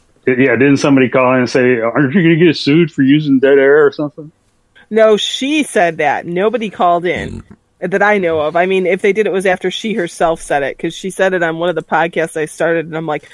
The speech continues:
Speaker 2: "I'm just not torturing myself anymore." And she did that little hee hee. I can't even do it. Like, she does this background laugh, like she's up to something. She's like, "If I can even use it, if nobody takes me to court."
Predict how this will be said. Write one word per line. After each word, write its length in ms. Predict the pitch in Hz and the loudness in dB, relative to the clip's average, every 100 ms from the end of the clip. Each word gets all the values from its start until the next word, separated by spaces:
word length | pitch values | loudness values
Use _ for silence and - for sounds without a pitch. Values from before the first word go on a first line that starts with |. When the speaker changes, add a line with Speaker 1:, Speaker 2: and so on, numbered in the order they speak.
| - - | -20 -8
Speaker 2:
"I'm 160 | 180 180 | -4 -4
just 180 | 165 - | -6 -8
not 160 | 127 | -10
torturing 420 | - 147 156 147 127 | -8 -10 -8 -8 -8
myself 380 | 147 - 143 | -10 -6 -8
anymore." 440 | 160 160 160 151 143 _ _ - | -8 -12 -10 -10 -12 _ _ -6
And 140 | 202 | -6
she 120 | - 233 | -6 -6
did 140 | 262 | 0
that 140 | 233 202 | 0 2
little 220 | 214 202 | 0 -2
hee 100 | _ 523 466 415 392 | _ 2 4 6 4
hee. 80 | 370 | 4
I 80 | 220 | 0
can't 320 | - 269 269 | 0 -2 0
even 140 | 208 180 | 0 0
do 160 | 202 | 0
it. 160 | 180 - - | 0 -2 -4
Like, 200 | 180 175 | -4 -4
she 140 | - 214 | -14 -4
does 140 | 254 | -2
this 160 | 269 240 - | -2 -12 -6
background 520 | 170 165 - 202 208 | -4 -2 0 0 0
laugh, 300 | 214 208 226 _ _ _ _ _ _ - | 0 -2 -2 _ _ _ _ _ _ -2
like 340 | 185 175 - _ _ _ _ | 0 0 -8 _ _ _ _
she's 240 | - 214 190 | -12 -4 0
up 160 | 185 | 0
to 120 | - 208 | 0 -2
something. 520 | 240 254 226 220 277 _ _ _ | -2 -2 -2 -2 -8 _ _ _
She's 180 | 233 | -2
like, 140 | 220 214 | 0 0
"If 140 | 262 | 0
I 100 | 226 | 0
can 160 | 208 202 | 0 -4
even 240 | 202 175 | -4 -4
use 260 | 180 208 180 | -2 -4 -2
it, 80 | 170 | -4
if 120 | 175 | 0
nobody 320 | 202 196 185 | 0 0 -4
takes 340 | 175 196 185 185 | -2 -2 -2 -10
me 60 | |
to 80 | 170 | -10
court." 440 | - 208 196 156 | -2 0 0 -4